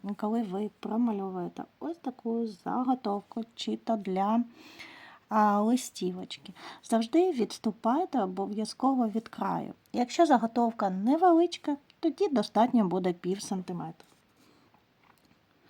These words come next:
Якщо заготовка більша, то,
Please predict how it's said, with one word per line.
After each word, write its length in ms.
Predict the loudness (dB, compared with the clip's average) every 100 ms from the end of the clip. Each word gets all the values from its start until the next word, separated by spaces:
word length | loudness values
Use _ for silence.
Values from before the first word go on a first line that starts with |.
| -20 _ _ _ _ _
Якщо 440 | -4 -4 0 2
заготовка 580 | 2 0 -4 -6 -4 -6
більша, 580 | -4 -2 -2 -4 -6 -6 -6
то, 400 | -6 -2 -2 -2